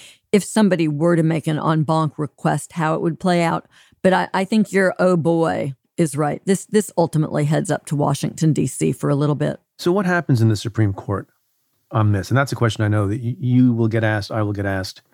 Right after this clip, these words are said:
Speaker 2: So what's the answer so I know what to say?
Speaker 1: Shadow docket. <laughs>
Speaker 2: <laughs>
Speaker 1: Baby, the shadow docket is back in business. You know, this would go up as a, re-,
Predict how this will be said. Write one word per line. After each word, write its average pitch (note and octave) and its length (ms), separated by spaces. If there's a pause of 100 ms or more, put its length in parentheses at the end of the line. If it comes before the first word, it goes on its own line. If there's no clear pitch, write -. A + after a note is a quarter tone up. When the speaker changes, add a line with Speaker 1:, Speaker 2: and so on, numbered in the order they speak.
(480)
Speaker 2:
So - 120
what's C3+ 160
the A#2+ 100
answer A2+ 240
so G2 140
I G2+ 40
know G2+ 120
what F#2+ 100
to F#2 80
say? E2 240 (540)
Speaker 1:
Shadow G#3 500
docket. A#2+ 520 (100)
<laughs> C4 1120 (580)
Speaker 2:
<laughs> - 80
Speaker 1:
Baby, F#3 260
the C#3+ 120
shadow G3 420
docket D#3+ 360
is D3 140
back E3 260
in D#3+ 120
business. D#3 340
You F#3+ 100
know, F3+ 100
this G#3 260
would G#3 200
go F#3+ 240
up E3+ 340 (480)
as F3 380
a, F3 160
re-, D#3+ 180